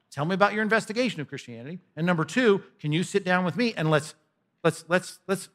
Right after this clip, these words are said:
engage in some investigation?" Okay? They don't want investigation with me because I'm a disease, right? Narrow-minded, bigoted disease. And they don't want to investigate it themselves 'cause they've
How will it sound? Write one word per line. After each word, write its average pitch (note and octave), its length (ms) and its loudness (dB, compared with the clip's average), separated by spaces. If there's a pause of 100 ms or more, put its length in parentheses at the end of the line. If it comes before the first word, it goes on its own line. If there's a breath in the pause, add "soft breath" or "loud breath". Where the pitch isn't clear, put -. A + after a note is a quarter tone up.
(440)
engage D#3+ 440 4
in C#3+ 80 -6
some C#3 200 -6
investigation?" A#2+ 640 -6 (720)
Okay? E3 180 -4 (420)
They C3+ 80 0
don't G3+ 240 4
want D4 120 4
investigation G3+ 500 2
with E3 80 -2
me F3 180 2
because D3 280 -2
I'm F3 180 2
a E3 40 0
disease, C#3 640 -4 (320)
right? D3+ 180 -6 (140)
Narrow-minded, D#3+ 480 0
bigoted D3+ 400 -4 (960)
disease. C3 480 -4 (380)
And F#3 340 2 (720)
they G#3+ 260 2
don't B3 260 2
want D4 320 0
to D#3 140 -4
investigate C#3 540 0
it D3 80 -6
themselves E3 340 0 (220 soft breath)
'cause C#3+ 200 -4
they've G#3 340 2